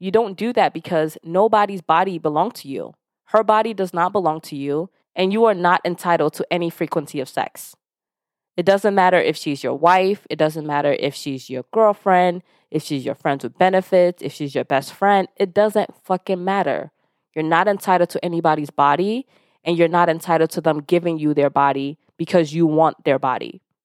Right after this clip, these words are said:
Not being content with the sex you're having in a relationship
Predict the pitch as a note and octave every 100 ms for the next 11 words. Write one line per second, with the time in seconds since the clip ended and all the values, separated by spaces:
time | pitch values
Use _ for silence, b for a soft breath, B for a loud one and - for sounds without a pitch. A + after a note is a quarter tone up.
0 | _ _ _ E3 F#3 A3+ A#3 A3+ A3 F3+
1 | D#3+ F3+ - E3+ D#3 D3 - D#3 E3 C#3+
2 | D3 D3 D#3+ D3 C#3+ C#3+ C#3 F3 E3+ G3+
3 | A3+